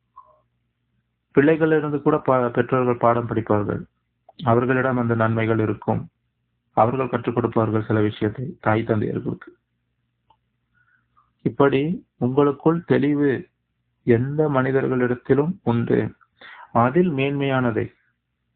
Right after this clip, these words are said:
யார் உங்களுக்கு தெளிவை கொடுக்கிறார்களோ, அந்த தெளிவை தரக்கூடியவர்களில் உங்களுக்கு எவர்கள் மேலானவர்கள், அந்த தெளிவில்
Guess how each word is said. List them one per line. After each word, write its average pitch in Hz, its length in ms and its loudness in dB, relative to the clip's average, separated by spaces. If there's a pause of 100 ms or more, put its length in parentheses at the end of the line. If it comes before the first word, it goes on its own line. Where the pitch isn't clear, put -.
(1000)
யார் 135 360 2
உங்களுக்கு 147 340 0
தெளிவை 143 340 0
கொடுக்கிறார்களோ, 135 760 0 (540)
அந்த 127 240 2 (240)
தெளிவை 147 400 2
தரக்கூடியவர்களில் 131 1080 0 (1000)
உங்களுக்கு 120 500 2 (1800)
எவர்கள் 135 520 2 (1400)
மேலானவர்கள், 135 720 0 (160)
அந்த 123 180 0
தெளிவில் 123 500 0